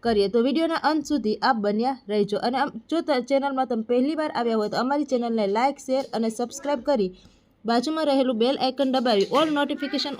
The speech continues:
on કરવાનું ભૂલશો નહીં, જેથી કરી અમારી ચેનલ પર મૂકવામાં આવતા વિવિધ ભરતીઓના પરિણામો તેમજ ભરતીઓના ન્યૂઝ અને સરકારી કર્મચારી પેન્શન્સ વગેરેને લગતા ન્યૂઝ તમને અમારી ચેનલ પરથી ઉપલબ્ધ થઈ જાય.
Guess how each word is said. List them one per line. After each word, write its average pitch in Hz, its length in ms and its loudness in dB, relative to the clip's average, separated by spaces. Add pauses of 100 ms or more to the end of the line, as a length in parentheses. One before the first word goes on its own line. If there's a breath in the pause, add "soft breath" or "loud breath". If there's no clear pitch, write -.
on 247 160 -2
કરવાનું 240 400 -2
ભૂલશો 208 400 0
નહીં, 196 220 0
જેથી 302 260 2
કરી 320 240 -2
અમારી 302 300 0
ચેનલ 269 260 -2
પર 262 160 0
મૂકવામાં 240 440 -2
આવતા 233 280 0
વિવિધ 294 300 0
ભરતીઓના 240 560 -2 (600 loud breath)
પરિણામો 285 560 2
તેમજ 277 140 0 (140)
ભરતીઓના 269 560 0
ન્યૂઝ 285 260 0 (120)
અને 262 200 -2
સરકારી 285 440 -2
કર્મચારી 247 580 0
પેન્શન્સ 240 360 -2 (100)
વગેરેને 302 420 -4
લગતા 285 400 -2
ન્યૂઝ 247 320 0 (100)
તમને 247 240 0 (100)
અમારી 285 280 0
ચેનલ 233 260 0
પરથી 226 360 -2
ઉપલબ્ધ 233 360 -2 (460 loud breath)
થઈ 233 260 4
જાય. 175 200 -2